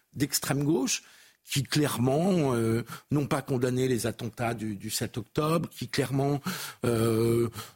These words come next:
ne sont pas dans le soutien explicite du Hamas parce qu'ils savent que ça tomberait sous le coup de la loi,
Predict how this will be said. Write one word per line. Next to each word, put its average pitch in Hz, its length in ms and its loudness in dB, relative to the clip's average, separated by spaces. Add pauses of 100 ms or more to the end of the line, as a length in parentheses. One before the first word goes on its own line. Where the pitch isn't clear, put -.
ne 143 80 2
sont 175 180 2
pas 175 160 0
dans 165 100 0
le 160 60 0
soutien - 460 -2 (120)
explicite - 800 -2 (160)
du 127 160 0
Hamas 139 300 0
parce - 180 -6
qu'ils 101 160 -8
savent - 260 -2
que - 80 -12
ça - 160 -8
tomberait 113 380 -4
sous - 160 -6
le - 80 -12
coup 113 140 -10
de 117 80 -2
la 127 80 0
loi, 131 300 0